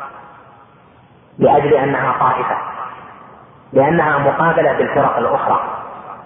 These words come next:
ولم يرد فيما أعلم هذا النص الفرقة الناجية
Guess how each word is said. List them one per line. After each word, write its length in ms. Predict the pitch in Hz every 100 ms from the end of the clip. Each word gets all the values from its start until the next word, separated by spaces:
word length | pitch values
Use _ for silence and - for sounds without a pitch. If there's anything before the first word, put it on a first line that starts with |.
| - - - - - - -
ولم 280 | - 160 202
يرد 280 | 190 147 -
فيما 180 | 135 131
أعلم 460 | - 160 135 131 139 - - - - - - - -
هذا 300 | 139 143 131
النص 280 | 127 127 123 - - - -
الفرقة 460 | - 156 135 143 120
الناجية 520 | 117 113 113 135